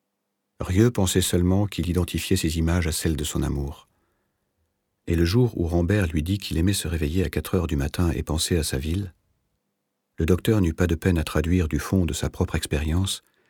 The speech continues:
qu'il aimait imaginer alors la femme qu'il avait laissée. C'était l'heure, en effet, où il pouvait se saisir d'elle.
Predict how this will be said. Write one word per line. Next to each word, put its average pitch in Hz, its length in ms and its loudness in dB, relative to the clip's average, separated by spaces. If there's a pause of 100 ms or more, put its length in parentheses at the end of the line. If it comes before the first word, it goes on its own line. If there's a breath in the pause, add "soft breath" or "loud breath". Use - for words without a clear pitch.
(420)
qu'il 87 160 0
aimait 92 100 6
imaginer 90 520 4
alors 82 240 2
la 78 80 0
femme 71 360 -2
qu'il 71 180 -6
avait 69 140 -2
laissée. - 400 -6 (1300)
C'était - 260 0
l'heure, 101 180 4
en 92 80 6
effet, 101 400 2
où 90 160 -2
il 82 80 0
pouvait 85 240 0
se - 140 -4
saisir 78 420 0
d'elle. 69 320 -4